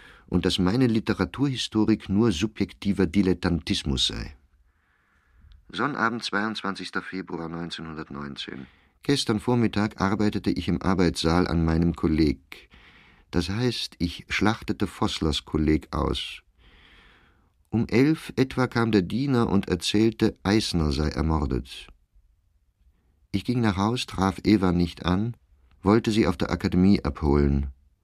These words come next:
Über den Odeonsplatz ging ein langer Zug von Arbeitern mit gelegentlichen Racherufen.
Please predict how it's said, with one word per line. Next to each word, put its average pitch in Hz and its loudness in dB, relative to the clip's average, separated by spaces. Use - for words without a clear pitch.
Über 104 4
den 95 2
Odeonsplatz 113 0
ging 101 4
ein 80 4
langer 98 2
Zug - -2
von 95 0
Arbeitern 90 2
mit 87 2
gelegentlichen 92 0
Racherufen. 82 0